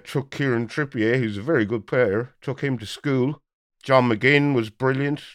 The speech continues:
Uh, Newcastle had no answers for him. Jacob Ramsey, Emi Buendia were both good. Uh, you know, it was a standout team performance featuring some brilliant individual performances. And I, I was genuinely shocked by how good Villa were.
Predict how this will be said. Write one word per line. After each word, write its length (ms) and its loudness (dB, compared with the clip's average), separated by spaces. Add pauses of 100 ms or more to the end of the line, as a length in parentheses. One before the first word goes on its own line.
(100)
Uh, 400 -2
Newcastle 600 -4
had 80 -6
no 200 0
answers 340 -4
for 140 -16
him. 380 -2
Jacob 480 0
Ramsey, 520 4
Emi 300 4
Buendia 500 2
were 100 0
both 380 0 (260)
good. 320 6
Uh, 40 2
you 160 4
know, 120 8
it 40 6
was 140 -2
a 20 -4
standout 800 2
team 280 0
performance 720 0 (380)
featuring 640 0
some 240 -6
brilliant 460 2
individual 640 0
performances. 800 -2 (540)
And 580 4 (720)
I, 400 6 (400)
I 160 4
was 260 -4
genuinely 640 -2
shocked 460 -6
by 160 -6
how 160 -6
good 260 -8
Villa 240 -2
were. 260 -6